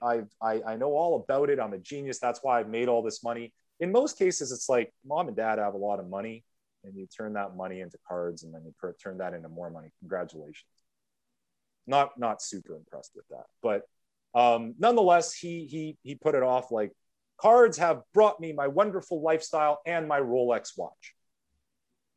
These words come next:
And, uh, you know, you come to find out, you know, so I, this particular story was someone, uh, that's, uh, very near and dear to us, who, when they first started out returning to the hobby,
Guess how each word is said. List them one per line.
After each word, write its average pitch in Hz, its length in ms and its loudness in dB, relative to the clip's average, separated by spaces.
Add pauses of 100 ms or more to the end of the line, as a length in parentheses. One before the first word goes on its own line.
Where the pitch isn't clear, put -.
(420)
And, 113 280 0
uh, 104 260 2 (600)
you 147 80 -4
know, 143 100 4
you 135 160 -2
come 180 220 -2
to 185 80 -4
find 143 340 -2
out, 104 280 0 (200)
you 110 120 -10
know, 104 160 -6
so 117 420 -2
I, 123 200 0 (280)
this 165 220 -4
particular 143 560 -4
story 127 380 -2
was 107 220 -4
someone, 120 460 -6
uh, 101 240 -6
that's, 92 380 -10
uh, 85 220 -6 (460)
very 190 300 6
near 151 240 -2
and 127 140 -4
dear 113 180 -2
to 113 80 0
us, 101 400 -6 (100)
who, 107 160 -8
when 101 240 -10
they 143 360 -2 (220)
first 160 360 -4
started 131 400 0
out 113 200 0 (220)
returning 117 440 -8
to 107 100 -16
the 104 80 -10
hobby, 120 480 -2